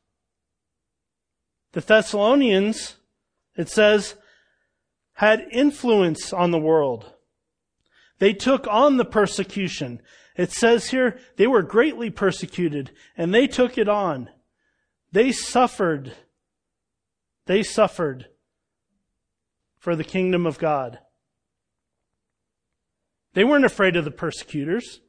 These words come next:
They knew they were on God's side.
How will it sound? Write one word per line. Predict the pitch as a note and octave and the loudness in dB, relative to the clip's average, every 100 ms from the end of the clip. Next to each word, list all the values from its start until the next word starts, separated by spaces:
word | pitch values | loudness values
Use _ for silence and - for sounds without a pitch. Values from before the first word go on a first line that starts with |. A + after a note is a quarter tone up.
| _ _ _ _ _ _ _ _ _ _ _ _ _ _ _ _ _ _ _ | _ _ _ _ _ _ _ _ _ _ _ _ _ _ _ _ _ _ _
They | F3 C4+ | 2 4
knew | A#3+ G#3 | 4 4
they | A3+ | 4
were | B3 C4 | 4 2
on | B3 | 0
God's | B3 C#4+ D4+ G3 - | 2 4 4 2 -2
side. | F3+ C3 G#2+ G#2+ | -2 -2 -6 -16